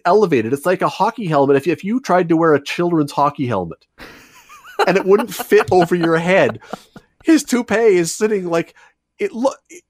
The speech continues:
I don't even, it's so ridiculous. It's like, who, we talk often about how criminals are not smart people.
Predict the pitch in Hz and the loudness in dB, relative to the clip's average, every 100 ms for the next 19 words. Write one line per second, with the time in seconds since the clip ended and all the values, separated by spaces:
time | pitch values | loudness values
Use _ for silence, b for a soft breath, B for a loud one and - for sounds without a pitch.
0 | _ 202 262 254 233 _ _ _ _ - | _ -2 -2 -2 -8 _ _ _ _ -20
1 | _ _ - - - - 240 302 269 220 | _ _ -8 -4 -2 2 4 4 2 2
2 | 220 - 139 127 151 170 170 - 240 320 | -2 0 -2 -2 -4 -4 -4 -4 -4 -4
3 | - B B B _ _ 185 226 - 226 | -6 B B B _ _ -8 -6 -2 -2
4 | 240 190 190 - 139 113 135 139 139 - | 2 2 2 0 -4 -2 0 0 -2 -2
5 | 151 143 123 117 120 113 - 113 113 120 | -2 -2 -4 -4 -4 -6 -6 -6 -6 -10